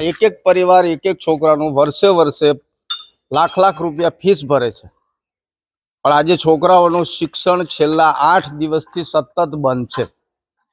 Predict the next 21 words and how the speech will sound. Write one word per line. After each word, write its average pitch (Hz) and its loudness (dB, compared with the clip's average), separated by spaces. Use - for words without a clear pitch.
સતત. 196 0
કોઈના 214 4
છોકરાઓ 180 0
નિશાળે 160 0
નથી 147 -4
જતા. 120 -10
આ 156 0
તો 196 2
દિવસ 175 2
છે 214 2
તો 185 2
પણ 202 0
એ 202 2
રસ્તા 185 2
ઉપર 190 0
ચાલવામાં 190 2
બીક 180 -6
લાગે 143 0
છે, 165 -4
રાત્રે 147 0
તો 196 0